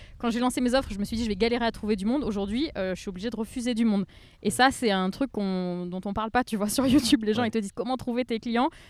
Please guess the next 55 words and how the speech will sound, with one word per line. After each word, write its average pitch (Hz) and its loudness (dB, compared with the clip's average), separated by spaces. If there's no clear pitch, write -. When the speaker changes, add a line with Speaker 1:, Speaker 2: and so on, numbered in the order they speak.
Speaker 1:
Non, 202 -2
moi, 226 2
c'est, 185 -4
euh, 190 2
Speaker 2:
Mais 185 0
c'est - 0
là 165 4
que 240 0
Speaker 1:
comment, 226 2
Speaker 2:
ça, 185 -2
Speaker 1:
euh, 180 -6
Speaker 2:
c'est - -6
pertinent 135 -4
de - -12
faire 117 -4
de 113 -6
la 110 -4
formation. 110 -8
En 139 2
Speaker 1:
Ouais. 147 4
Speaker 2:
fait, 147 0
la 131 0
formation, 123 -2
c'est - -16
du 120 -10
coaching 127 -6
à 117 -2
l'échelle. 117 -6
Speaker 1:
Hmm. 226 2
Speaker 2:
C'est 123 -6
quand 139 -6
tu 131 -14
peux 123 -8
plus 143 -10
coacher 131 -6
tout - -12
le 135 -6
monde, 151 -6
tu - -20
fais - -8
la 120 -4
formation 113 -6
et 127 -6
tu - -18
Speaker 1:
C'est 208 -4
Speaker 2:
peux - -8
Speaker 1:
ça. - -4
Speaker 2:
prendre 117 -6
cent 139 -6
ou - -8
deux 120 -8
cents 110 -10
personnes 110 -12
de 110 -12
plus - -10